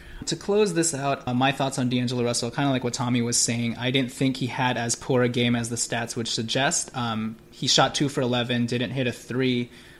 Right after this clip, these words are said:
but he did have three assists really early on, which I thought that was gonna lead to a really great game 'cause it, it just sucked that he didn't get his next assist till, like, the fourth quarter to Julius Randle. But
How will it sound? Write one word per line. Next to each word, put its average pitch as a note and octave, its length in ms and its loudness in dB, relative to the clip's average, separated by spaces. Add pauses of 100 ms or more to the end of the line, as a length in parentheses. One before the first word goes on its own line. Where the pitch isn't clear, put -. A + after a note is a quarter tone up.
but B2+ 280 2
he D3 120 2
did E3+ 220 4
have F3+ 240 0
three D3 320 2
assists C3 420 6
really B2+ 260 2
early B2 300 0
on, B2 240 0
which - 300 0
I B2+ 100 -4
thought B2 300 0
that B2+ 80 4
was A#2+ 120 2
gonna A#2+ 180 4
lead A#2+ 220 2
to - 100 0
a A2 40 2
really A#2+ 240 2
great B2 340 -2
game D3+ 280 2
'cause A#2 360 0 (380)
it, C3+ 240 0
it D#3+ 100 6
just C#3 220 6
sucked C#3+ 280 4
that B2 200 0
he C#3+ 80 0
didn't C3 180 2
get C3 140 2
his A#2+ 340 2
next C3 360 2
assist B2 380 4
till, B2 100 2
like, A#2 220 0
the B2+ 60 -4
fourth A#2+ 300 -2
quarter A#2 380 0
to A#2 120 -4
Julius A#2 440 0
Randle. A2+ 360 0
But A#2 300 -4